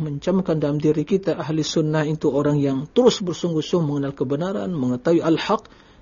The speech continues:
dan mereka orang-orang yang berlemah lembut, ya, berkasih sayang sesama kaum muslimin. Ya, demikian, semoga bermanfaat,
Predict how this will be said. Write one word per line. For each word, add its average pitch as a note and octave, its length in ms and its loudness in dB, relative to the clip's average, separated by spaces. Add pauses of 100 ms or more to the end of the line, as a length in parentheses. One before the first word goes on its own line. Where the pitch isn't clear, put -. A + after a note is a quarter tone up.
dan D#3+ 160 2
mereka C#3 480 0 (400)
orang-orang C3 480 -2
yang A#2 180 -2 (220)
berlemah C3+ 400 0
lembut, A#2 400 -2 (400)
ya, C3+ 160 0
berkasih C#3+ 480 -4
sayang A#2+ 480 -6
sesama A#2 480 -6
kaum A2 400 -10
muslimin. A#2 540 -10 (580)
Ya, B2+ 160 0
demikian, D#3 560 2 (240)
semoga B2+ 540 -4
bermanfaat, B2 720 -2